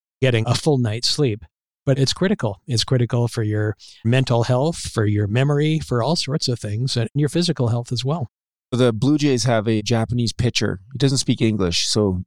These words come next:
Speaker 2: they were interviewing him after a game. He said, "Yeah, I didn't get enough sleep the night before. He only got eleven hours." And they said, "Well,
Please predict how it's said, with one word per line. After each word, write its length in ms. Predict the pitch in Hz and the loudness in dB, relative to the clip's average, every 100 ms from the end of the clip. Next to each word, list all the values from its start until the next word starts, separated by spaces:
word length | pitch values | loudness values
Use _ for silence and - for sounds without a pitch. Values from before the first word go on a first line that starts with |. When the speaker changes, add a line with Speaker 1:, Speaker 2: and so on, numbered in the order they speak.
| - | 0
Speaker 2:
they 80 | |
were 80 | 113 | 0
interviewing 480 | 123 143 127 113 104 | 2 2 2 2 2
him 200 | 104 110 | 0 0
after 420 | 104 101 - 110 | -2 -4 0 0
a 120 | 92 - | 0 0
game. 480 | 120 117 104 101 - _ _ _ _ _ _ | 2 2 2 -2 -10 _ _ _ _ _ _
He 140 | 143 | 0
said, 200 | 120 131 | 2 4
"Yeah, 240 | 117 135 127 | 4 4 4
I 120 | 120 | 2
didn't 320 | 113 135 131 | 2 2 2
get 100 | 147 | 2
enough 160 | 123 104 | 2 0
sleep 460 | - - 127 123 - | 0 0 0 0 -2
the 80 | 120 | -4
night 220 | 107 101 | -2 -4
before. 520 | 95 - 95 98 95 | -6 -2 -2 -2 -6
He 100 | - | -2
only 160 | 135 131 | 0 2
got 120 | 120 104 | 2 2
eleven 380 | 104 120 117 107 | 2 0 0 0
hours." 540 | 113 117 90 - - - _ _ | 0 0 -2 -2 -6 -10 _ _
And 180 | - 156 | -2 2
they 120 | 160 | 2
said, 240 | 143 - | 2 0
"Well, 100 | 175 | -2